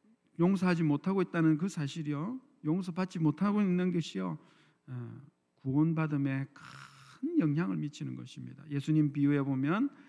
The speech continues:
자기는 왕께 일만 달란트를 빚을 탕감받았는데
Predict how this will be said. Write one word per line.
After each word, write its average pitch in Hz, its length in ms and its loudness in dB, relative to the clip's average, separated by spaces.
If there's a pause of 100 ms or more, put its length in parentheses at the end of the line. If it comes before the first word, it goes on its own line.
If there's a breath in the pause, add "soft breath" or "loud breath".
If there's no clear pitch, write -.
(240 loud breath)
자기는 170 1400 2
왕께 151 680 0
일만 214 380 2
달란트를 156 1000 2
빚을 170 420 -2
탕감받았는데 156 1080 -2